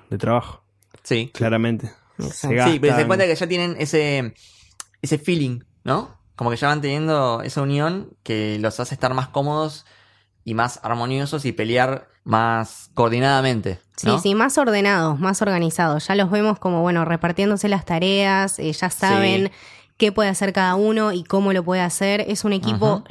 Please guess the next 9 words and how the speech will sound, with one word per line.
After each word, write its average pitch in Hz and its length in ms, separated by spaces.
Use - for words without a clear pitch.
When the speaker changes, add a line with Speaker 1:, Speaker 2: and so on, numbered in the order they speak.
Speaker 3:
lleno 214 180
de 196 100
potencial 190 680
y 180 320
lo 170 100
están 175 520
llevando 175 640
al 143 180
extremo. 139 680